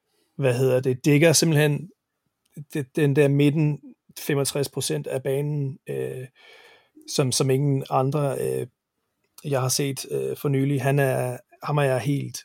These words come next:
øh, solgt på. Øhm, og også som, ligesom, øh, hvad hedder det, vi snakkede om med Romagnoli, øhm, han er ble-, han er ved at blive skubbet lidt ud, øh, i, hos Milan, øhm, er ikke sådan den mest fan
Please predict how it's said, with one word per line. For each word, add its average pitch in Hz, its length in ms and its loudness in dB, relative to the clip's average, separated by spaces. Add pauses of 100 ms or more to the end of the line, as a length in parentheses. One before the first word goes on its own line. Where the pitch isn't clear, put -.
(280)
øh, - 240 -8
solgt - 320 -4
på. 131 260 -2 (600)
Øhm, 123 640 2 (1900)
og 135 180 6
også 151 380 4
som, 143 560 4 (160)
ligesom, 139 380 0
øh, 120 220 -2
hvad 120 180 -6
hedder 120 200 -2
det, 120 220 -8
vi 120 80 -8
snakkede 131 380 0
om 120 60 -2
med 123 120 -2
Romagnoli, 131 580 2
øhm, 127 480 2 (760)
han 156 280 4
er 151 140 6
ble-, 151 320 -2
han 139 120 2
er 143 40 0
ved 160 100 2
at 175 100 0
blive 185 180 -2
skubbet 156 520 0
lidt 165 200 2
ud, 185 400 0
øh, 170 420 0
i, - 260 -10 (120)
hos 156 200 -6
Milan, 175 500 -4
øhm, 139 340 0
er 143 120 0
ikke 147 280 -4
sådan 151 220 -2
den 143 180 0
mest 147 280 -4
fan 147 380 -2